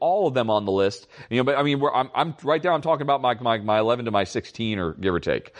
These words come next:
Oh, one other one, another very, very common. "Hey, what about X?" Castles of Burgundy.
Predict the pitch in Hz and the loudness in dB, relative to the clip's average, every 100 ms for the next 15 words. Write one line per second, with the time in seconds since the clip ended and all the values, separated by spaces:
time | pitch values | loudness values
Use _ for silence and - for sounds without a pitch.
0 | - - 139 151 220 220 170 87 95 120 | -6 -2 0 0 0 0 -2 -4 -4 -2
1 | 160 131 120 139 139 131 - 123 98 - | 0 0 0 0 0 -2 0 -2 -4 -12
2 | _ 156 185 165 139 131 160 185 165 156 | _ -4 0 0 0 0 0 0 0 -2
3 | 156 131 101 - - - _ _ _ _ | 0 -2 -2 -8 -16 -18 _ _ _ _
4 | _ - 110 95 - 98 92 85 92 82 | _ -4 0 0 0 -4 -2 2 2 2
5 | 62 - | -6 -10